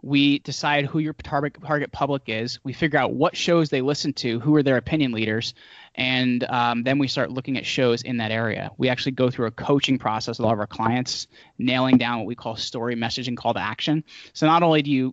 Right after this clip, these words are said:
appear on the right show, um, but you appear on that show as the type of guest you need to be. And then we actually get our clients booked on those shows and, um, you know, teach them content marketing and stuff like that too, because there's so much you can do with an episode after it's out.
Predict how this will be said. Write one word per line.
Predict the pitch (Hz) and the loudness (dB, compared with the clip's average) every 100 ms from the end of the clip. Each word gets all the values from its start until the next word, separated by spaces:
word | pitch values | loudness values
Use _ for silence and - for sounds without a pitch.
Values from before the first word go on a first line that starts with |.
| - | -6
appear | - 160 | -8 -2
on | 135 | 0
the | 117 | 0
right | 113 - | -2 -2
show, | - 180 165 123 117 127 _ _ - | 0 2 4 4 0 -6 _ _ -10
um, | 123 120 | -6 -4
but | 120 | -4
you | 127 131 | -2 -2
appear | 85 - 151 131 | -2 -4 0 2
on | 131 | 2
that | 127 - | 0 -2
show | - 135 120 110 - - _ - | 0 2 2 2 -2 -12 _ -6
as | 120 117 | -6 -6
the | |
type | 123 113 | -6 -6
of | 113 | -4
guest | 113 110 - | -4 -4 -8
you | 82 | -12
need | |
to | - | -12
be. | - - - _ - | -10 -10 -14 _ 0
And | 135 | 2
then | 131 131 | 4 2
we | 123 | 2
actually | 123 127 | 0 -4
get | 131 123 | 0 0
our | |
clients | 120 139 123 120 | 0 -2 -2 -2
booked | - 131 - 127 | -4 -4 -2 -2
on | |
those | 113 107 | -2 -2
shows | - 110 110 107 107 - _ - - _ | -2 0 0 0 -2 -6 _ -20 -20 _
and, | - 123 117 117 113 | -2 0 0 0 -2
um, | 98 110 107 107 101 90 - | -2 -2 -2 -4 -6 -10 -6
you | 123 | -4
know, | 113 | -2
teach | 143 | -2
them | 131 120 | -2 0
content | 123 - - | -2 -4 -4
marketing | 107 110 104 | -6 -6 -6
and | |
stuff | - 113 | -4 -4
like | 110 | -2
that | 104 - | -4 -2
too, | - 107 | 0 0
because | 117 123 | 0 0
there's | 127 120 - | 2 2 2
so | - 156 | 4 4
much | 151 - | 4 2
you | 135 | -2
can | 120 | -2
do | 120 127 110 | 0 0 2
with | 117 120 | 2 2
an | 110 | 0
episode | 110 131 131 113 | -4 -4 -2 -2
after | 110 | -4
it's | 110 - 101 | -6 -6 -4
out. | 104 139 | 0 0